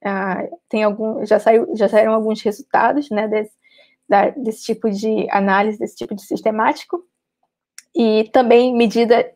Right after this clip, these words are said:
medidas melhores da forma dos aglomerados de galáxia. Então, também a gente já tem,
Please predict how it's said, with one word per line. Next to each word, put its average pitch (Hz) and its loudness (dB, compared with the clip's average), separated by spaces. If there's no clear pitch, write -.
medidas 226 2
melhores 226 4
da 226 2
forma 262 0
dos 226 -6
aglomerados 214 -2
de 240 -10
galáxia. 226 -2
Então, 214 -8
também 220 -4
a 208 -4
gente 208 -8
já 220 4
tem, 220 -2